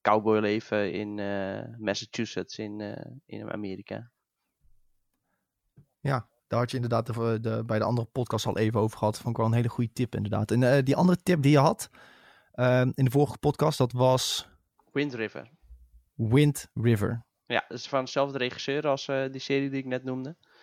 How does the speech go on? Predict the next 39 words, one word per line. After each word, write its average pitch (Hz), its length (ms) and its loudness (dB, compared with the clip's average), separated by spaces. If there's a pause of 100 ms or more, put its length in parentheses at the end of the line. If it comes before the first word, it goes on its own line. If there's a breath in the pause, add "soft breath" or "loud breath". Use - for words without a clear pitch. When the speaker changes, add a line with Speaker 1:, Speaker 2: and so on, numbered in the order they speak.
(300 soft breath)
Speaker 1:
En - 100 -6
dat 113 100 0
Speaker 2:
Ja. 113 80 4
Speaker 1:
is 117 60 4
met, - 120 -4
eh, 117 340 6
Jeremy 120 380 4
Renner. 117 640 2 (140)
En, 110 420 -4
eh, 107 640 -4 (1080 loud breath)
ja, 98 460 0 (100)
een 110 160 -4
sa-, - 240 0
hele 120 220 0
goede 127 180 2
soundtrack 131 380 2
zit - 180 -8
erachter. 120 580 2
Eh, 110 220 0
gefilmd 123 460 0
in 120 120 -2
de 117 60 -6
sneeuw. 123 400 0
Echt, - 340 -6 (300)
ja, - 280 -4
prachtig, - 320 -2
eh, 113 260 -6 (100)
prachtig - 320 -6
op 117 160 -8
je - 60 0
oled-je. 123 520 2 (1000)
Speaker 2:
Ja. 104 280 0 (260)
Speaker 1:
Zoals - 320 -12
we 104 140 -8
dat, 107 240 -10
eh, 107 200 -6
vaak 104 220 -4
Speaker 2:
Ja. 107 60 -2
Speaker 1:
propaganderen. 110 840 -2